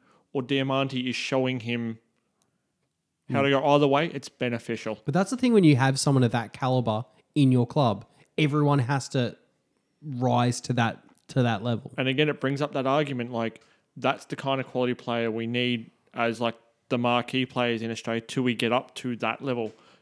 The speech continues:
Speaker 1: We don't need to be looking for the bigger names where it's still too many levels above
Speaker 2: Mm.
Speaker 1: to be learning from. You need, like,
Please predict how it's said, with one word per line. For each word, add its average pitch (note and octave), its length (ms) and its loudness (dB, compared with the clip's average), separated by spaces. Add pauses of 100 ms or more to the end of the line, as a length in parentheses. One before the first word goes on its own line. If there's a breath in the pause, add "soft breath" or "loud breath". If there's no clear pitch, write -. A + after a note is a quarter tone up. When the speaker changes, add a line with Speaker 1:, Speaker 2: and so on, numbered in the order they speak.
Speaker 1:
We C#3 60 0
don't C#3 120 4
need D3+ 100 0
to C#3 60 -2
be D3 80 6
looking C#3 240 0
for C3 100 -14
the B2 80 -4 (260)
bigger C#3+ 240 6
names A#2+ 640 0 (1040)
where C#3 220 2
it's C3+ 180 -6 (240)
still D3+ 340 4
too D3 160 -4
many C3+ 160 0
levels C3 260 0
above A#2+ 600 -2 (460)
Speaker 2:
Mm. C#3 220 8
Speaker 1:
to A2+ 60 -2
be C#3 80 0
learning C#3 200 0
from. D#3+ 180 -2
You D#3 40 -2
need, D3 360 0
like, C3 140 -4